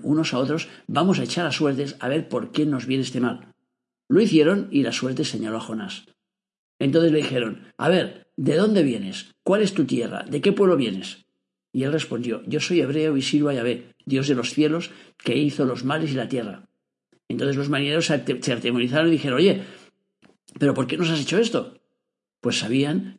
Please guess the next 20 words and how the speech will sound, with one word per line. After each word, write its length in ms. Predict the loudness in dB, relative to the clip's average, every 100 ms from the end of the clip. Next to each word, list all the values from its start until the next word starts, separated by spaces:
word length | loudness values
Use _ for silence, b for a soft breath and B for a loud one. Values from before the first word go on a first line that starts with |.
| -8
que 100 | -4
iba 300 | 0 0 0
huyendo 400 | 0 -2 -2 -2
de 140 | -2
Yahvé 260 | -2 -2 -2
por 140 | -2
habérselo 340 | -2 -2 -4 -6
declarado 420 | -6 -8 -4 -2
él. 280 | -2 -4 -16 _ _ _ _ _ _ _ _ _ _
"¿Qué 120 | 2 4
vamos 260 | 4 2
a 60 | 2
hacer 180 | 0 0
contigo 460 | 0 0 0 2
para 240 | 0 -2 -2
que 100 | -4
el 100 | -4
mar 160 | -4
se 160 | -2 0
quiete?". 520 | 0 0 -2 -10